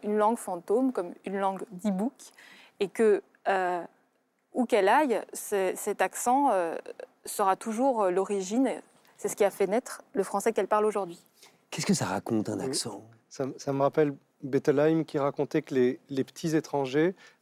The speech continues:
Speaker 3: ne veulent pas parler mieux la langue que leurs parents. Et que souvent, la limite scolaire qui, qui s'appelle, et puis, il y a, il y a une étrangeté dans votre ouvrage, c'est que c'est, c'est une personne qui veut retrouver son nom d'origine, mais c'est très grossier ce que je vais dire, mais elle est blanche.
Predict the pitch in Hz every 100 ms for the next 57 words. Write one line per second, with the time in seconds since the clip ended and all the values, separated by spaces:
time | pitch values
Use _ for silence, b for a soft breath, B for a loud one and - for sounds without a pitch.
0 | _ 135 131 147 135 165 160 139 143 139
1 | 151 143 143 156 151 147 131 - 123 120
2 | - _ _ _ _ _ 123 143 - 156
3 | 160 143 147 165 - - 160 156 160 -
4 | 135 120 143 139 B B B - 139 139
5 | 139 131 127 127 - 120 - 151 131 117
6 | 120 123 117 175 160 127 - - 127 B
7 | B _ - - 123 135 - 143 131 123
8 | 123 - 139 - 131 131 127 117 117 131
9 | 190 180 b b _ - - 165 135 -
10 | 135 131 123 - 147 - 113 120 170 139
11 | 120 120 139 131 -